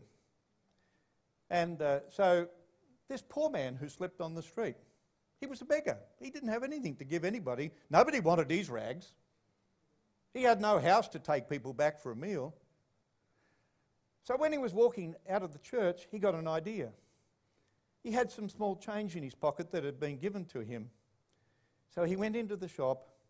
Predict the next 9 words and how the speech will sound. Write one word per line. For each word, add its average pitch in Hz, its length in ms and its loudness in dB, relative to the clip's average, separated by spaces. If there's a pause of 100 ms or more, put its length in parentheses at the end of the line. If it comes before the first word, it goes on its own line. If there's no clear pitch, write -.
(720)
and 139 140 -4
he 143 60 -4
bought 131 280 -6 (340)
a 104 40 -16
bottle 107 320 -8
of - 200 -20
perfume. 95 640 -12 (1700)
A 120 60 -6
bottle 147 420 -4